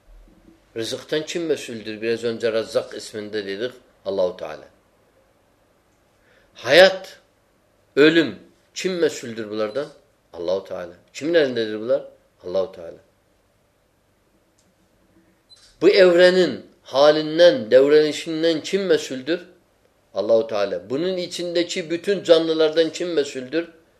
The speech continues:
Allahu Teala. Bu evrende bir taş yerinden on-, oynasa kimin izniyle oynar?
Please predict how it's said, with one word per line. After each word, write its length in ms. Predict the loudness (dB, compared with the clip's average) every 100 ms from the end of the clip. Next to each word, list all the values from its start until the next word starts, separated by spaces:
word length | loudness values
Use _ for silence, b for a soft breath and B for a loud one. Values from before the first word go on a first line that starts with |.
| _ _ -2
Allahu 340 | 6 6 6
Teala. 400 | 4 2 0 -8 b b b b b
Bu 120 | 0
evrende 880 | 4 4 4 2 0 2 8 8 8
bir 260 | 0 -2 4
taş 300 | 4 6 4
yerinden 420 | 4 4 0 0
on-, 280 | 0 -2 -6 0
oynasa 640 | 2 2 2 4 2 0
kimin 360 | 0 0 0
izniyle 420 | -2 -4 -2 0 2
oynar? 560 | 2 4 4 4 -4